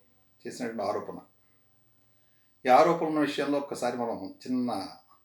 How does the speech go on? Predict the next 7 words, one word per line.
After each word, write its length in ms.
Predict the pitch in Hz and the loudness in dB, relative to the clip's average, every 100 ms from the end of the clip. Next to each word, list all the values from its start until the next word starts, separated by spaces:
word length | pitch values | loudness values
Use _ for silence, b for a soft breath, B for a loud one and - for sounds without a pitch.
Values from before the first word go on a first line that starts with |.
| _ _ _ - | _ _ _ -2
వెనక్కి 280 | 120 185 143 | 0 2 4
వెళ్దాం, 280 | 113 104 - - _ | 4 2 -4 -14 _
ఒక 140 | 98 98 95 85 92 - _ _ - | -12 -8 -8 -8 -14 -20 _ _ -6
గత 220 | 113 117 | -4 0
ప్రభుత్వం 320 | 120 120 139 | -2 -2 -2
దృష్టిలోకి 340 | 127 - 135 87 | -4 -4 -6 -6
వెళ్దాం. 220 | 80 | -8